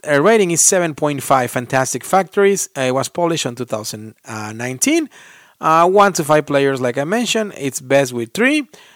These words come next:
with a weight complexity of two point sixteen out of five.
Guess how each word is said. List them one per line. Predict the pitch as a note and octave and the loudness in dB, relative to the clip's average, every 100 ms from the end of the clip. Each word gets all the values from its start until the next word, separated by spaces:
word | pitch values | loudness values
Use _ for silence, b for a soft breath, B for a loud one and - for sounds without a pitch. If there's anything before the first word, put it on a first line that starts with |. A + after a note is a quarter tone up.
| b | b
with | - A3+ A3 | -2 4 6
a | |
weight | E3+ E3+ | 6 4
complexity | - D3+ C#3 C#3 D3 C#3 | 0 -4 -4 -4 -2 -2
of | B2+ - | -2 -4
two | D#3+ D3+ | -4 -4
point | C#3 C#3 B2+ | -4 -4 -4
sixteen | - A#2+ - B2+ B2 - | -8 -6 -6 -4 -6 -8
out | A2+ A#2 | -6 -6
of | A#2 | -6
five. | - C#3+ C#3+ C3 A2 - | -2 4 4 4 0 -8